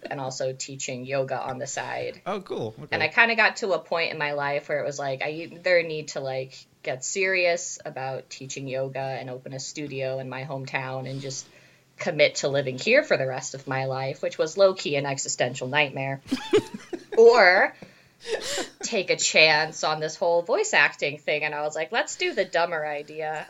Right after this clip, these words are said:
Speaker 1: um, and just risk it all and become a full-time voice actor."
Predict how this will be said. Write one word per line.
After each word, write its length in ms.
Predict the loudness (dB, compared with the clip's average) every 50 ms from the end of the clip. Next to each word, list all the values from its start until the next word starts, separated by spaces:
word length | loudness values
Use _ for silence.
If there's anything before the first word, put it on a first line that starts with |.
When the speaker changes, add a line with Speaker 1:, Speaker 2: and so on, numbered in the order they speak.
| -8 -6 -6 -4
Speaker 1:
um, 340 | -2 -2 -2 -2 -4 -6 -6 -10
and 220 | -10 -8 -10 -10 -8
just 200 | -8 -8 -6 -2
risk 480 | 2 4 4 4 4 2 -4 -2 0 2
it 80 | 2
all 500 | 4 4 2 2 0 -2 -4 -6 -10 -12 -14 -20 -20 -20 _ _ _ -8
and 140 | -6 -6 -4
become 320 | -4 -4 -2 -2 0 0
a 80 | 0 -2
full-time 600 | -2 -2 -2 -2 -2 -2 0 2 4 4 2 2
voice 320 | 0 0 0 0 0 0
actor." 500 | -2 -2 -2 -4 -8 -8 -8 -8 -8 -8